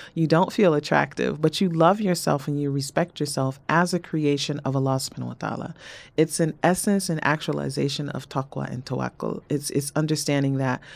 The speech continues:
you know, I, I, I'm conscious that there is a creator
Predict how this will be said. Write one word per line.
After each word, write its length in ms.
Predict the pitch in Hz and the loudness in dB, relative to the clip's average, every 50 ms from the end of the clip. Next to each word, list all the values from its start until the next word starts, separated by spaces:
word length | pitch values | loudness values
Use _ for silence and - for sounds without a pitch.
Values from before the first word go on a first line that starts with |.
| - - - - - | -20 -20 -16 -12 -6
you 80 | 147 | -4
know, 180 | 143 135 139 143 - | -2 -2 -2 -2 0
I, 160 | 139 143 143 - - | 2 2 2 2 0
I, 240 | - 147 143 151 147 - - | 0 0 0 0 -2 -2 0
I'm 160 | 151 147 151 147 | 0 0 0 -2
conscious 600 | - - - 185 185 208 202 - 175 160 156 - | -6 -2 2 4 4 4 4 2 0 0 0 0
that 240 | - 147 143 143 | -2 -2 0 0
there 140 | - 143 147 | 0 0 2
is 180 | - - 139 139 - | 0 -2 -4 -4 -4
a 80 | 143 135 | -4 -4
creator 640 | 139 - - 143 139 135 131 131 - - - - | -4 -4 -4 -2 0 0 0 0 -2 -4 -8 -10